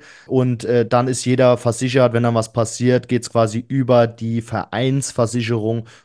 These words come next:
und, ähm, da muss nicht jeder Pilot für sich haften. Ist, denke ich, sehr interessant, Sven, guter, gute Info für ganz viele Kreisjagdvereine, Kreisgruppen, wie auch immer, die sich da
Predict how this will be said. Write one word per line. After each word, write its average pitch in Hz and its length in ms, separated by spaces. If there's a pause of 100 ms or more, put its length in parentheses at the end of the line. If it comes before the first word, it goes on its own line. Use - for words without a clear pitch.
und, 110 440
ähm, 110 400
da 110 120
muss 117 180
nicht 107 120
jeder 107 180
Pilot 104 320
für 107 100
sich 101 240
haften. - 400
Ist, - 260
denke 160 200
ich, 160 100
sehr 151 140
interessant, 143 500
Sven, 151 240
guter, 135 320
gute 131 220
Info 156 340
für - 280
ganz 123 200
viele 127 240
Kreisjagdvereine, 120 1040
Kreisgruppen, 117 560
wie 113 100
auch 107 100
immer, 143 280 (180)
die 127 80
sich 117 220
da 113 320